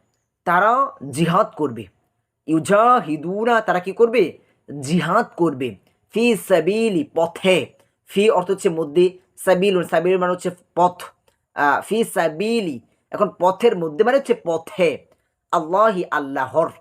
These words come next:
আল্লাহর পথে কি করবে? জিহাদ করবে। এখানে মুমিনদের বৈশিষ্ট্য দিচ্ছে আল্লাহ, এখানে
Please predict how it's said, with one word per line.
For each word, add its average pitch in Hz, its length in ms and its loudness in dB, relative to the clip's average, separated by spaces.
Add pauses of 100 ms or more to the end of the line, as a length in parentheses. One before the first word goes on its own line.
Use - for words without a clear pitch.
(120)
আল্লাহর 165 440 2
পথে 196 200 -4
কি 185 100 -14
করবে? 233 460 0 (400)
জিহাদ 151 320 0
করবে। 131 400 -8 (340)
এখানে 185 220 0
মুমিনদের 190 580 0 (240)
বৈশিষ্ট্য 175 520 0
দিচ্ছে 151 260 -6
আল্লাহ, 123 220 -2
এখানে 113 240 -10